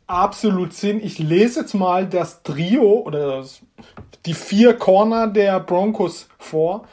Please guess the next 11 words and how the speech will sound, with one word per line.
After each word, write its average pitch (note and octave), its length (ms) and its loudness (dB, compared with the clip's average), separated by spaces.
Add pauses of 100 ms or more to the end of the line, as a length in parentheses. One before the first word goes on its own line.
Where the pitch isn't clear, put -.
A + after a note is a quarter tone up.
(340)
Kyle G3 340 2
Fuller, G#3+ 580 0 (540)
Darby, F#3+ 720 4 (320)
den E3+ 240 0
sie F3 460 -4
von E3+ 580 -2
dem D#3 640 -4
Footballteam E3+ 640 -2
geholt C#3 340 0
haben, D#3+ 340 -4 (600)
Callahan A3+ 880 2